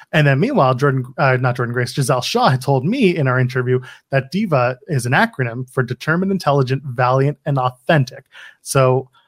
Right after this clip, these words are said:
again, I'm really happy that they brought that up. Glad I can segue that. Go check out the interview with Giselle. It was a lot of fun.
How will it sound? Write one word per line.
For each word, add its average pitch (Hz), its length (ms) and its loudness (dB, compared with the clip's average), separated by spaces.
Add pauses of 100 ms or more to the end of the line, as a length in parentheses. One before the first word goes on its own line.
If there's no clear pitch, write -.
(300)
again, 131 380 2
I'm 120 80 -8
really 202 240 2
happy 175 300 2
that 131 160 0
they 123 60 -2
brought 117 320 -2
that 190 160 4
up. 190 200 0
Glad 127 220 0
I 123 60 -2
can 117 160 -4
segue 123 440 -2
that. 147 260 -2
Go 135 120 0
check 151 240 0
out 139 160 2
the 127 100 0
interview 127 300 2
with 123 120 0
Giselle. 131 340 2
It 147 60 0
was 131 120 0
a 127 40 -4
lot 143 240 4
of 165 80 0
fun. 156 320 2